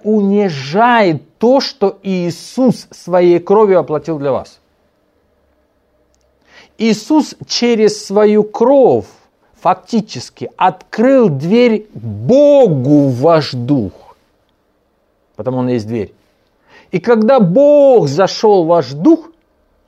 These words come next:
вы обрели всю полноту, все потребное для жизни и все потребное для благочестия. Возникает вопрос, как сделать так, чтобы вы,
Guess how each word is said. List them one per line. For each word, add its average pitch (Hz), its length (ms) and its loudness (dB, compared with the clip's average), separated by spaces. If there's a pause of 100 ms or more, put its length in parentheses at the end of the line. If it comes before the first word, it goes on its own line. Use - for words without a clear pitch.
вы 143 140 0
обрели 131 460 -2
всю - 400 -12
полноту, 95 720 -12 (440)
все - 300 -6
потребное 92 680 -10
для 92 200 -18
жизни 180 540 -6 (640)
и - 40 -20
все 107 200 -10
потребное 139 640 -8 (440)
для 90 120 -18
благочестия. - 720 -20 (840)
Возникает - 400 -12
вопрос, - 540 -14 (1600)
как - 480 -6
сделать 135 580 -4
так, 330 300 -6 (1080)
чтобы 151 320 -4
вы, 208 320 0